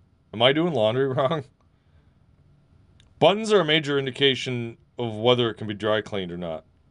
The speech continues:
Oh, well, how does that make any sense? Wait, what? How? Krista's a horrible person 'cause you just put all your clothes in the washer and dryer. Yeah, but apparently that, I mean, I do for most of that. You make laundry salad. You just throw everything in there. I don't separate whites and sheets. I just throw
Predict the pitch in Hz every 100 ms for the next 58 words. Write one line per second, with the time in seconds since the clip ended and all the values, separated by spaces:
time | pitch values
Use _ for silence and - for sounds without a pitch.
0 | _ _ _ - 135 139 151 175 170 180
1 | 110 92 - - 117 147 208 - 139 226
2 | 370 - _ _ _ _ - 320 311 92
3 | - _ _ _ _ _ _ - 247 277
4 | 247 185 180 196 165 160 170 120 95 95
5 | - 117 131 127 - 156 143 127 135 131
6 | 123 120 120 123 113 120 92 - 226 277
7 | 180 175 185 247 247 175 170 180 190 _
8 | _ - 262 233 180 247 127 170 190 -
9 | 139 127 151 254 - 123 95 95 90 -
10 | _ _ _ _ _ _ 139 185 180 -
11 | - _ _ 117 135 165 190 190 180 202
12 | 220 123 85 87 120 127 151 160 175 170
13 | 165 180 139 92 92 147 - - 120 110
14 | 107 98 98 101 101 98 90 117 107 -
15 | 98 131 151 - 123 120